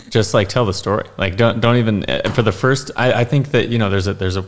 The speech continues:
wide swath of types of short stories you can write. Ones with a lot of, like, intro with the bathhouse kind of thing. Ones with something in the middle where you try and, like, tell a historical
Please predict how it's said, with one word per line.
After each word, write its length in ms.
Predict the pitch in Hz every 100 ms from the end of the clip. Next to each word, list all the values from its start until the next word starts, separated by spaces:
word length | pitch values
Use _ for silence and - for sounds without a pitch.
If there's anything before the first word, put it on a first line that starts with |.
| -
wide 260 | 104 107 101
swath 540 | - 98 90 78 -
of 100 | 110
types 300 | - 95 -
of 80 | 101
short 260 | - 92
stories 320 | - 92 82 -
you 60 |
can 100 | - -
write. 200 | 95 - - - - _ _ -
Ones 260 | 110 107
with 140 | 101 98
a 40 |
lot 260 | 98 95 98
of, 80 | 92
like, 180 | 87 -
intro 500 | 113 110 - 110 113
with 240 | 117 104 98
the 60 |
bathhouse 440 | 98 101 107 110 104
kind 160 | 113
of 60 | 104
thing. 140 | 110 110 - -
Ones 180 | - 104
with 100 | 98
something 300 | 95 98 95
in 100 | 90
the 60 | 87
middle 500 | 92 123 127 123 123 - - -
where 100 | 104
you 100 | 95
try 300 | 95 104 92
and, 140 | 90 90
like, 280 | 98 98 - - _ - - _
tell 260 | - 107 95
a 80 | 90
historical 1040 | - - - 120 113 107 - 110 104 104